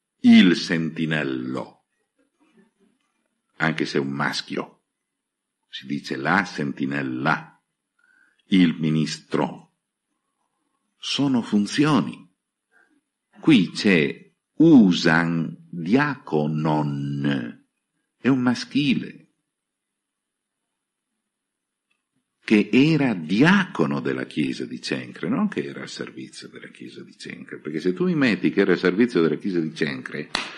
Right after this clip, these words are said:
mi scappa via un ministero. E io non posso più dire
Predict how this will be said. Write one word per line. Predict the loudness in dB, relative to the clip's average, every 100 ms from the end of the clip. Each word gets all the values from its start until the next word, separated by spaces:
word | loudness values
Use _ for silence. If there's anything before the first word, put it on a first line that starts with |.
| -6
mi | -4
scappa | 0 0 2 2
via | 4
un | 4
ministero. | 2 -2 0 -2 -2 -6 -14 _ _ _ _ _ _ _ _ _ _ _ _ _ _ _ _ _ _ _ _ _ _ _ _ _ _ _ _ _ _ _
E | 0
io | 0
non | 0 -2
posso | -4 -2 -2
più | 0
dire | 0 -2 -4 -6 -10 _